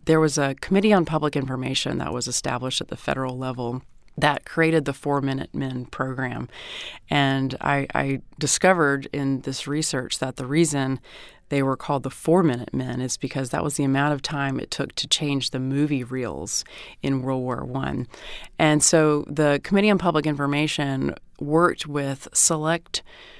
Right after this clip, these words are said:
business leaders and civic leaders throughout communities across America, and they received, uh,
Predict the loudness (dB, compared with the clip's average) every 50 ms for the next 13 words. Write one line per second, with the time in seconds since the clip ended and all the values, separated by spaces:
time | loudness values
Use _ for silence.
0 | -20 -20 -8 2 4 6 6 6 4 2 2 2 2 2 2 2 2 2 2 2
1 | 2 2 2 2 2 2 2 0 0 0 0 0 0 0 0 0 0 -2 -2 -2
2 | -2 0 0 0 0 -2 -2 -2 0 0 2 2 0 0 0 -2 -2 -2 -2 -4
3 | -4 -6 -6 -4 -4 -2 -2 -2 -2 -2 -2 -4 -4 -4 -2 0 0 0 0 -2
4 | -2 -4 -4 -4 -4 -4 -6 -8 -12 -18 -20 -20 -20 -20 -14 -6 -2 0 0 2
5 | 2 0 0 -2 -2 2 4 4 6 6 6 4 4 2 2 0 0 0 0 0
6 | -2 -2 -4 -4 -4 -6 -6 -8 -10 -10 -8 -8 -8 -8 -8 -8 -8 -8 -8 -10
7 | -10